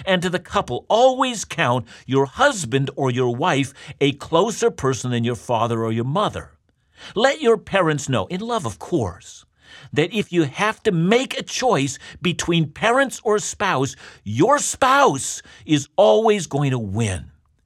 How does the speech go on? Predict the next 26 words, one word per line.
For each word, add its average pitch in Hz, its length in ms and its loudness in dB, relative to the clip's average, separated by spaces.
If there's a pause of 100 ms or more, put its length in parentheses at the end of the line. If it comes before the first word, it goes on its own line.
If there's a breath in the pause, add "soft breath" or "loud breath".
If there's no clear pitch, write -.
(300 loud breath)
If 208 180 -2
any 294 240 0
marriage 147 460 2
is 139 180 -4
to 143 60 -8
be 127 160 -4
sustained 226 760 0
and 208 120 -4
healthy, 170 580 -2 (440 loud breath)
the 143 100 0
husband 233 520 0
and 185 180 -2
wife 117 320 -2 (200 loud breath)
must 180 420 0
have 190 200 -2
left 147 320 0
father 127 440 0
and 110 160 -2
mother. 101 420 -2 (500 loud breath)
See, - 140 -4
I 233 160 2
know 190 220 2
that 131 160 2
in 123 120 -2
some 185 340 -2
cultures, 170 640 -2